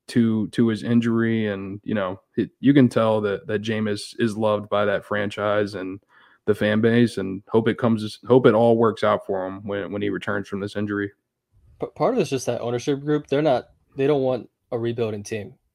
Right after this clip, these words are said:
Speaker 2: 'cause they're already going through it with New Or-, with the Pelicans, you know, just consistently rebuilding. They've h-, finally had a good season towards the end of the year, but they wanna be successful. They wanna be relevant. Um,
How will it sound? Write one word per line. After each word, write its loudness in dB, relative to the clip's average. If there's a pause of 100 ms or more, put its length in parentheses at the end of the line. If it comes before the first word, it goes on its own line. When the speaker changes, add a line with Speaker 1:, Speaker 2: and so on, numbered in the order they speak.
(160)
Speaker 2:
'cause -6
they're -2
already -2
going -2
through -4
it -8
with -10 (200)
New -4
Or-, -2
with -6
the -2
Pelicans, -4 (600)
you -6
know, -6
just -12
consistently -6
rebuilding. -4
They've -8 (160)
h-, -12 (120)
finally 2
had 0
a -2
good -6
season -4
towards -4
the -4
end -2
of -4
the -6
year, -2 (720)
but -2
they 4
wanna 4
be 0
successful. -2
They -2
wanna -2
be -4
relevant. -2 (1000)
Um, -4